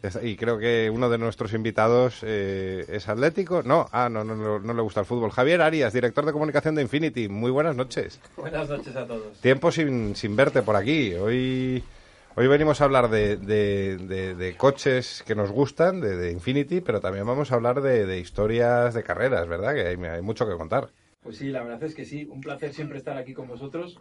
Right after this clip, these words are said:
Speaker 2: Lo disfruto muchísimo. Además, eh, el catering ha mejorado notablemente desde la última visita que hice y eso es un motivo de satisfacción importante. Y bueno, pues la verdad es que encantado, como siempre,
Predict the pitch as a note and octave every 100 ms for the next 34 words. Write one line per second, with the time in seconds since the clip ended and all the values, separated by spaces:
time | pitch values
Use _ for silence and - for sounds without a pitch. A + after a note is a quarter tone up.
0 | - A2+ G#2+ - C3 B2+ A#2 A2+ - E3+
1 | E3+ - - A#2 - - - G2+ G2+ G#2+
2 | G#2 A#2+ B2 A#2+ A#2 A#2 A#2 A#2 A#2 A2+
3 | B2+ A#2+ A#2 - A2+ A#2 A2+ A2+ A2 A#2
4 | - A#2+ A2+ A2 A#2 A2+ A2 A2 A#2 E3+
5 | F3 - - - B2 A2+ B2+ B2 B2 D3
6 | C3+ C#3 D3 D#3 C3 B2+ A2+ A#2 A#2 A2+
7 | A2 - C3 C#3+ D3+ A#2+ A2+ C3+ C#3 E3+
8 | - - - - A#2 A#2 B2 C#3 C3 A2+
9 | A2 G#2+ - - C#3 A#2+ A2+ A2 G#2+ A2+
10 | A#2+ G#2+ G#2+ G#2+ A2+ G#2+